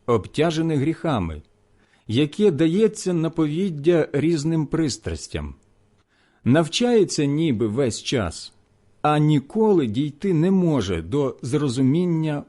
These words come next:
правди. Як Яній та Ямврій противилися були Мойсеєві, так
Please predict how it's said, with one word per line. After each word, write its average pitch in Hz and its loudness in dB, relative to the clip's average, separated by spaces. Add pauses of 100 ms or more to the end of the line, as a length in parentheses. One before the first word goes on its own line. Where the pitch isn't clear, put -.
правди. 85 -4 (1400)
Як 151 0 (120)
Яній 120 0 (240)
та 135 2
Ямврій 117 2
противилися 135 0
були 135 0
Мойсеєві, 117 -2 (680)
так 220 0